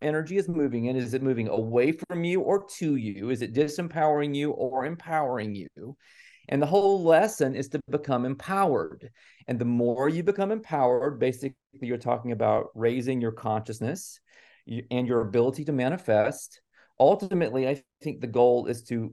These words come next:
become so powerful that you can step out of not just the world cult, but the world and travel on into infinity and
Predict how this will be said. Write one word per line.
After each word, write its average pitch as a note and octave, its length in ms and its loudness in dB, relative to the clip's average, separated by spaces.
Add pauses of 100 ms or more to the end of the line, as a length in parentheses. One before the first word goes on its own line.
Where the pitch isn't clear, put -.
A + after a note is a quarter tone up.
(120)
become A#2+ 280 -6
so E3+ 260 4
powerful B2+ 540 0
that A2+ 200 -2
you A2+ 80 -6
can A2 140 -4
step - 440 -2
out C3+ 160 4
of A2+ 240 -2
not C3 320 -2
just A#2+ 240 -4
the A#2+ 80 -2
world A2+ 500 2
cult, F#3+ 460 0
but A2+ 220 0
the A2 120 2
world G#2+ 920 2
and A#2 140 -4
travel B2+ 500 4
on A#2+ 300 0
into A#2 320 -2
infinity A2+ 720 -2
and A#2 180 -2